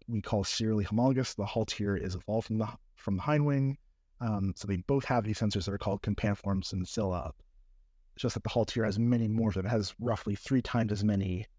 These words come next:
as the wing does. And in addition, the evolution has, um, changed their morphology so that you have, in the case of some flies, these highly linear arrays, but in addition,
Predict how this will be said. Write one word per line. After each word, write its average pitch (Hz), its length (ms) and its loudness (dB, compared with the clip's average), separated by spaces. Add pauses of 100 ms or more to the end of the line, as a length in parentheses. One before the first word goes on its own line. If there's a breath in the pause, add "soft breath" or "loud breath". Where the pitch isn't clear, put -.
(240)
as 101 180 -2
the 101 80 -4
wing 113 260 4
does. 67 440 -4 (440)
And 117 140 -2 (340)
in 120 100 0
addition, 104 680 2 (240)
the 110 280 0 (680)
evolution 117 600 2
has, 92 520 -2 (400)
um, 95 460 -2 (560)
changed 120 320 0
their 110 100 2
morphology 104 600 2
so 139 380 2
that 98 340 -2 (760)
you 113 140 -6
have, 107 580 -4 (800)
in 113 220 -2
the 123 80 -4
case 131 180 2
of 107 100 -4
some 123 220 2
flies, 104 380 0
these 101 160 -6
highly 110 280 0
linear 107 400 2
arrays, 104 300 0
but - 140 -8
in 113 80 -4
addition, 104 600 -2